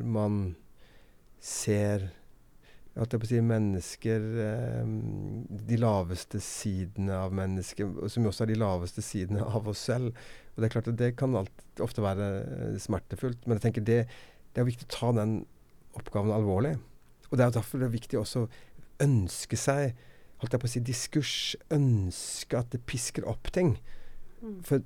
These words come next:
Speaker 1: p-, det som jeg kan være redd for i dagens klima, er at man er så redd for, em, uro, redd for kritikk, redd for å være problematisk,
Speaker 2: Mm.
Speaker 1: eh, i den der langsomme, holdt jeg på å si, vandringen mot et slags, eh, allment konsensus.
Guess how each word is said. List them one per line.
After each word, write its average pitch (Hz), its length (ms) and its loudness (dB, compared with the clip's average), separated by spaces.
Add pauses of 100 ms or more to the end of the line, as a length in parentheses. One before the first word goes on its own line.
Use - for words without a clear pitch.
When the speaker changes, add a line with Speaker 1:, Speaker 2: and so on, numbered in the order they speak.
(180)
Speaker 1:
p-, 135 140 2 (280)
det 127 100 4
som 131 140 0
jeg 123 100 2
kan 135 220 0
være 127 300 4
redd 110 260 2
for 131 220 0
i 127 180 4
dagens 107 400 4
klima, 160 380 4
er 120 80 4
at - 80 -4
man 131 160 2
er 113 100 2
så 131 160 0
redd 120 380 2
for, 139 340 4 (560)
em, 113 300 2
uro, 165 480 6 (340)
redd 123 320 2
for - 240 -4
kritikk, - 680 -4
redd 120 200 2
for 139 240 0
å 135 80 2
være 117 320 2
problematisk, 123 1080 0 (180)
Speaker 2:
Mm. 214 260 -8
Speaker 1:
eh, - 280 -2
i 127 100 2
den 123 140 6
der 117 320 4 (420)
langsomme, 117 800 2
holdt 117 100 -4
jeg 113 100 0
på 123 80 0
å 117 40 -2
si, 123 180 0
vandringen 117 800 4
mot 110 560 0
et 98 160 0
slags, - 480 -4
eh, - 180 -2
allment 110 480 2
konsensus. 127 800 0